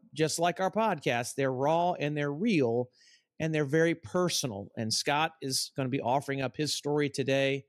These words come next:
And so I wanna honor you, Scott. Thank you for being willing to go to this place for our listeners, for yourself,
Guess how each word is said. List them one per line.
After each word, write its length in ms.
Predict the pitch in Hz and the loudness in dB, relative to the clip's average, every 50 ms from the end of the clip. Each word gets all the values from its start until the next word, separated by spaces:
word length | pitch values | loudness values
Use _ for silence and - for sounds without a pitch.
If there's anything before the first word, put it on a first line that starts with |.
| _ _ _ _ _ _ _ _ _ _ - | _ _ _ _ _ _ _ _ _ _ -6
And 260 | 135 135 139 139 139 | -4 -2 -2 -2 -2
so 440 | 127 - - 151 143 139 139 139 - | -2 -2 0 2 2 2 2 0 0
I 60 | - | 0
wanna 200 | 135 151 156 135 | -2 0 0 -2
honor 480 | 113 113 127 143 151 151 147 147 139 - _ _ _ - | -2 -2 -2 -2 0 0 0 -2 -4 -6 _ _ _ -6
you, 200 | 135 147 151 135 | -4 -2 0 0
Scott. 440 | - - - 147 139 143 143 - | 0 0 2 2 2 2 0 -2
Thank 280 | - 139 143 143 - - | -2 -4 -4 -4 -4 -4
you 120 | 139 135 | -4 -4
for 220 | 127 - - 135 131 | -4 -4 -4 -4 -2
being 260 | 110 139 135 135 123 | 0 0 -2 0 0
willing 680 | 120 131 139 147 147 151 143 139 135 131 131 131 127 - _ _ _ _ _ _ _ _ _ _ | 0 2 2 2 2 2 2 0 0 0 -2 -4 -6 -8 _ _ _ _ _ _ _ _ _ _
to 300 | - - - 143 139 131 | -8 -2 0 0 0 0
go 200 | 117 151 143 139 | 2 2 2 2
to 100 | 143 147 | 2 0
this 200 | 127 143 135 - | 0 0 -2 -2
place 460 | - - - 139 139 135 135 135 - | -2 -4 -2 0 2 2 2 0 -2
for 220 | - - - 123 117 | -4 -4 -2 -2 0
our 100 | 117 120 | 0 0
listeners, 640 | 127 160 170 160 - - 160 156 151 151 135 - | 2 2 0 0 0 -2 -2 0 0 0 -2 -4
for 160 | - - 123 | -6 -6 -6
yourself, 720 | 110 107 107 - - 151 143 143 143 139 113 - - - - | -4 -4 -2 0 0 2 2 2 0 -2 -4 -8 -18 -20 -20